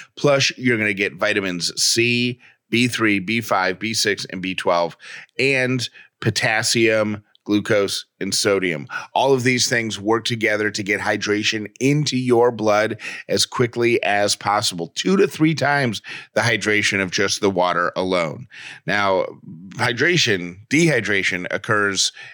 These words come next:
in three out of four people. A lot of times you don't even realize that you're dehydrated. Don't take that chance with Liquid I V. Get twenty-five percent off anything when you use the promo code UPSIDE at liquid I V dot com.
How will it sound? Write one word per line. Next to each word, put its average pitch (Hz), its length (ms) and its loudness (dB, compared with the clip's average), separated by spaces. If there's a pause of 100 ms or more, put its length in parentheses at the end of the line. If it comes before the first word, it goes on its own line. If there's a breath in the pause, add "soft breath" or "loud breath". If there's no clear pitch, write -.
(100)
in 95 340 -2
three 139 300 2
out 117 100 4
of 107 80 0
four 101 180 0
people. 82 320 -4
A 64 60 -10
lot 110 220 2
of 110 60 -6
times 104 340 -2
you 104 80 -2
don't 101 160 4
even 90 280 -4
realize 98 720 2
that 95 140 -4
you're 92 180 0
dehydrated. 92 760 -2 (300 loud breath)
Don't 113 340 2
take 107 300 -2
that 101 240 0
chance 95 400 -2
with 95 200 -2
Liquid 95 380 0 (100)
I 85 360 0
V. 78 340 -2 (300 loud breath)
Get 135 220 0
twenty-five 143 760 2
percent 117 380 0
off 101 320 2 (240)
anything 131 680 0 (320 loud breath)
when 104 120 4
you 107 60 6
use 104 220 4
the 110 80 -2
promo 104 320 0
code 101 320 0
UPSIDE 90 580 0
at 90 180 -4
liquid 127 600 2
I 104 240 2
V 95 280 -2
dot 87 300 0
com. 78 400 -2